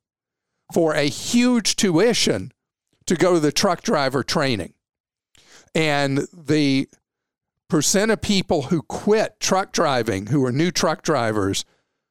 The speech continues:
in the first six months, depending on whose stats you believe, is between fifty and ninety percent of people find it's not for them,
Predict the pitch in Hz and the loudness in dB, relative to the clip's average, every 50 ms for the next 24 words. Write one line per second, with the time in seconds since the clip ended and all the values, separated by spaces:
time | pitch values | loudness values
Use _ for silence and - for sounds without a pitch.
0 | _ _ _ _ _ _ _ _ _ _ _ _ _ _ _ - 180 208 208 180 | _ _ _ _ _ _ _ _ _ _ _ _ _ _ _ -2 0 0 2 0
1 | 160 - - - 190 180 185 190 185 - - - 196 165 - - - 160 143 147 | 0 -2 -2 -2 0 2 2 2 2 0 2 2 0 0 0 -4 -4 0 0 0
2 | 175 180 139 104 - - - - - - 180 190 196 202 180 160 147 143 123 127 | 0 0 -2 -2 -2 -4 -4 -4 -2 0 0 0 0 0 0 0 -2 -2 0 0
3 | 190 175 151 - - 185 165 151 139 - 165 147 131 147 147 165 185 180 147 143 | 0 0 0 0 0 2 0 0 0 0 0 0 0 0 0 2 2 2 0 0
4 | 139 - - 175 151 120 - - 233 208 - - 233 220 202 175 160 151 151 165 | 0 0 0 0 -2 -4 -2 -2 -2 -2 0 0 0 0 2 2 0 0 0 0
5 | 165 165 165 147 - - 127 113 - - - 143 123 117 98 - - - 123 107 | 0 0 -2 -4 -4 -4 -4 -2 0 0 0 0 0 -2 -4 -4 -2 -2 -2 0
6 | - 131 113 - - 156 131 131 127 117 117 - - _ _ _ _ _ _ 170 | -2 -4 -4 -2 -2 -2 -2 -2 -2 -4 -6 -8 -14 _ _ _ _ _ _ -4
7 | 147 - - 180 143 135 135 - - 143 120 110 110 90 80 | -2 0 0 0 -2 -2 -4 -4 -4 -4 -2 -2 -4 -4 -4